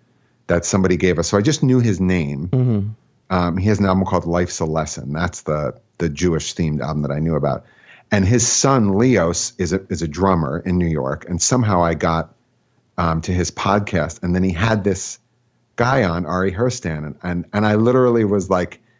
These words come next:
Speaker 1: in my kitchen in the morning, getting ready to go to work. I was like, "Okay. All right. So this is the second time I've seen this guy's name." I, he kind of rubbed me in a weird way the first time. It just didn't, I don't know. It didn't seem interesting to me. But Leo Sidran is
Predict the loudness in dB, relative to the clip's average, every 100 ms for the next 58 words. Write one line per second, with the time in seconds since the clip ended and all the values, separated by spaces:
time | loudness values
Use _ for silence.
0 | _ 0 2 2 0 -2 0 0 0 0
1 | -2 -2 -2 0 0 0 -2 0 0 0
2 | 0 -2 -4 -4 -6 -6 -8 -6 -10 -12
3 | _ _ _ _ _ -4 -2 0 0 2
4 | 2 2 0 0 0 0 0 0 -2 -2
5 | -4 -4 -6 -6 -6 -6 -6 -8 -10 -14
6 | -16 -14 -14 -8 -2 0 2 2 2 2
7 | 2 0 0 -2 -2 -4 -4 -4 -2 -2
8 | -4 -14 -20 _ _ _ -2 0 2 0
9 | -2 -2 0 2 2 -2 _ -2 2 2
10 | 0 -2 -2 -2 0 -2 -2 -6 -6 -6
11 | -4 -4 -6 -10 _ _ _ _ 0 2
12 | 2 2 4 4 2 2 2 0 -2 -6
13 | -8